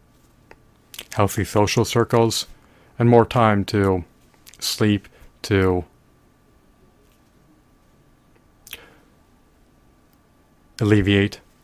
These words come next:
chronic fatigue, and more time to partake in stress alleviating activities to alleviate chronic stress. You do not want issues in your life to be perennial. You do not want them to remain unmitigated.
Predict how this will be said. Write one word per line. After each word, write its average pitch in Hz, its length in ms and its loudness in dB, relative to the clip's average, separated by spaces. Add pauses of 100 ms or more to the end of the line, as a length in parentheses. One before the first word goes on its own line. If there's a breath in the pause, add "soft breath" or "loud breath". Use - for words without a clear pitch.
chronic 101 280 0
fatigue, 104 580 -4 (480)
and 101 260 0
more 117 140 4
time 107 280 0
to 107 160 -2
partake 107 460 -4
in 95 80 -6
stress - 400 -2
alleviating 101 640 -2 (260 loud breath)
activities 95 720 -2 (440 soft breath)
to 95 380 0 (200)
alleviate 98 540 -2 (140)
chronic 95 320 -2
stress. 98 420 -4
You 127 60 -2
do 107 120 0
not 107 220 4
want 95 260 0 (380 soft breath)
issues 98 380 0
in 95 80 -2
your 95 100 0
life 92 360 0
to 92 380 0 (1120)
be 104 100 -2
perennial. 95 640 0 (140)
You 98 80 -10
do 101 80 2
not 101 180 2
want 98 160 -4
them 92 80 -8
to 98 140 -6
remain 95 380 -4 (200 loud breath)
unmitigated. 92 760 -2